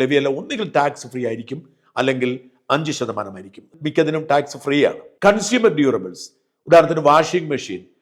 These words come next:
അല്ലെങ്കിൽ ഡിഷ് വാഷർ, ടെലിവിഷൻ, നമ്മുടെ ജീവിതത്തിൽ നമുക്ക് അത്യാവശ്യമല്ല,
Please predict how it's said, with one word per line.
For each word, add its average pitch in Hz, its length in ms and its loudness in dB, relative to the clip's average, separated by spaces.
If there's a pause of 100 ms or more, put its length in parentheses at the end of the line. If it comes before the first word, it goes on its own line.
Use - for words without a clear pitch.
അല്ലെങ്കിൽ 151 320 0
ഡിഷ് 156 240 0
വാഷർ, - 320 4 (420)
ടെലിവിഷൻ, 170 500 2 (280)
നമ്മുടെ 202 260 4
ജീവിതത്തിൽ 165 380 4 (600)
നമുക്ക് 185 260 2 (400)
അത്യാവശ്യമല്ല, 214 600 4